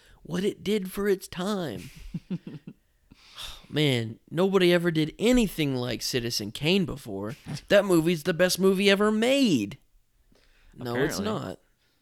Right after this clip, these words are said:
Speaker 1: It's been eighty years, bro.
Speaker 2: I
Speaker 1: It's
Speaker 2: mean, I,
Speaker 1: fine.
Speaker 2: personally, I like the Country Bears better.
Speaker 1: All right, you just lost Kyle.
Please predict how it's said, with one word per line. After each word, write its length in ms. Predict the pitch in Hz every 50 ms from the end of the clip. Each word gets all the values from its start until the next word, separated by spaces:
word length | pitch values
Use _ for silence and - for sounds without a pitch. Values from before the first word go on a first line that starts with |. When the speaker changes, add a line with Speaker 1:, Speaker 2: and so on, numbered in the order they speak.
| _ _ _ _ _ _ _ _ _ _ _ _
Speaker 1:
It's 140 | - - -
been 220 | - - 147 165 147
eighty 260 | 120 151 147 151 143
years, 380 | 127 120 135 180 208 160 151
bro. 320 | - - - - - 175 - _ _ _ _ _ _ _ _ _ -
Speaker 2:
I 60 | 190
Speaker 1:
It's 120 | 185 190
Speaker 2:
mean, 100 | 208 196
I, 80 | 190 208
Speaker 1:
fine. 100 | 226 214 - _ -
Speaker 2:
personally, 440 | - 156 175 - - 202 185 180 170
I 80 | 143 127
like 220 | 113 104 90 -
the 80 | 95 -
Country 280 | - 101 92 - - -
Bears 220 | - 73 71 69
better. 320 | - - 71 - - - - _ _ _ _ _ _ _ _ _ _ - - - - - _ _ _ _ - - - - - _ _ _ _ _ _ _ _ - - - -
Speaker 1:
All 60 | 110
right, 160 | 107 107 87
you 80 | 95 120
just 200 | 123 127 - -
lost 200 | - - - -
Kyle. 360 | - - 135 113 107 - 339